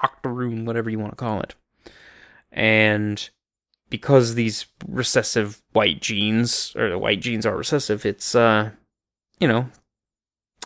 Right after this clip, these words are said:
if you have that white identity, this is a problem. And this has been known for a long time and is a central kind of part of, uh, the white identity movements and everything, uh,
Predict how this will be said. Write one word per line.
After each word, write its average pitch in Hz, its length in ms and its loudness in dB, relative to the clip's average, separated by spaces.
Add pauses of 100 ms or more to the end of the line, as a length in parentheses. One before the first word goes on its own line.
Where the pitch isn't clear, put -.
(100)
if 131 220 4
you 117 400 4 (280)
have 107 420 0
that 107 240 -2
white 107 240 2
identity, 131 580 0 (160)
this - 180 -4
is 170 120 -2
a 175 60 4
problem. 226 440 -2 (380)
And 113 360 2
this 120 140 -6
has 117 160 -8
been 123 320 2
known 117 360 0
for 110 160 -8
a 110 60 -2
long 110 220 0
time - 460 -4 (420)
and 110 640 4
is 110 180 -4
a 117 60 -10
central 110 380 -2
kind 101 200 -4
of - 220 -10 (260)
part 160 340 4
of, - 380 -10 (880)
uh, 50 320 -4 (400)
the 76 240 -8
white 107 300 2
identity 107 480 2
movements 104 540 -2
and 113 80 -2
everything, 101 560 -4
uh, - 240 -6